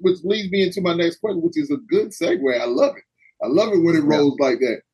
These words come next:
Speaker 1: So you're a
Speaker 2: Yeah.
Speaker 1: photographer, a videographer too. And so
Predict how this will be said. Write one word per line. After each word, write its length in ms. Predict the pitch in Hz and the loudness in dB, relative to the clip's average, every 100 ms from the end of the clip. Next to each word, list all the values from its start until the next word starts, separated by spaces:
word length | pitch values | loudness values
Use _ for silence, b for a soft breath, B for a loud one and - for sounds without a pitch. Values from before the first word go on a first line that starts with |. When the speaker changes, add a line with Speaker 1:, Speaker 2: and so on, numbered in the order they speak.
| _ | _
Speaker 1:
So 100 | - | -2
you're 220 | 196 240 | 0 0
a 100 | 247 | 0
Speaker 2:
Yeah. 80 | 170 | 0
Speaker 1:
photographer, 800 | 214 180 202 196 190 208 214 285 - - | 2 2 2 0 -2 0 0 -2 -12 -8
a 60 | 131 | -2
videographer 720 | 139 196 214 208 202 196 190 | 0 2 4 2 2 -4 -6
too. 340 | 233 226 165 - _ _ _ | -6 -4 -4 -6 _ _ _
And 120 | 143 | -4
so 340 | 170 170 156 | 0 2 2